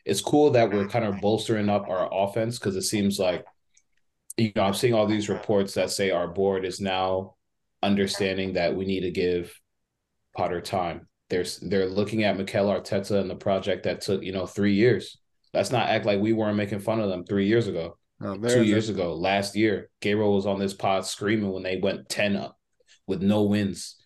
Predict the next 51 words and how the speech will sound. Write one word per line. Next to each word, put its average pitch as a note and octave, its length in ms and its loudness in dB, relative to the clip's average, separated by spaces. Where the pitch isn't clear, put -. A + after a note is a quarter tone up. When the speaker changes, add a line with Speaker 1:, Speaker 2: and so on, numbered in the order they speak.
Speaker 1:
you G2 100 -2
know F#2+ 160 0
what F#2+ 80 -2
I F2+ 80 -2
mean, F#2+ 220 0
in G2 60 0
the F2+ 80 -4
middle G#2 260 2
of G2 80 0
the F#2+ 80 -2
season. F#2+ 480 -4
So F#2+ 320 0
we, G2+ 340 2
we G#2+ 120 0
know A#2 320 4
that G#2 200 2
there's G2+ 200 -2
gonna G#2+ 160 -2
be F#2+ 160 -6
growing F2+ 340 -2
pains, B2 400 -2
but G2 320 -2
I G2 140 0
think A#2 320 0
that G2 140 4
our F#2 120 0
board G2+ 320 2
is G2 140 -2
finally G2 800 0
realizing F#2+ 640 0
that F2 180 -2
it's F2 180 -4
gonna F#2 240 -4
be, E2+ 460 -4
you G#2+ 160 0
know, G2+ 160 4
things A2 300 2
might G#2 180 2
get G#2+ 140 2
worse G2 260 0
before G2 260 -4
they E2+ 120 -2
get D#2+ 180 -4
better F2+ 240 -2
for D#2 160 -8
real. D#2+ 260 -10
But F2+ 360 -4
Speaker 2:
I - 40 -20
mean, G2+ 180 -14
shit. B2 220 -2
Speaker 1:
being, G#2 420 0